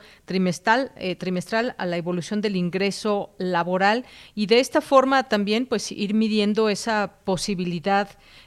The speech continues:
eh, de consumo de, de las personas que están recibiendo algún ingreso.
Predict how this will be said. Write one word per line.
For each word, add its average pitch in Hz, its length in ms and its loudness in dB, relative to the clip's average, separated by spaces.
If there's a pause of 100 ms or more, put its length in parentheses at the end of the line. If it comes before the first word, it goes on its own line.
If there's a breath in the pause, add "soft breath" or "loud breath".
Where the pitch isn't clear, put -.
eh, 180 160 -2
de 165 240 -4
consumo 214 640 0
de, 170 420 -4
de 165 160 -6
las 165 240 -6
personas 208 640 -2
que 165 420 -8
están 190 760 -2
recibiendo 190 800 -2
algún 190 480 -2
ingreso. 196 560 0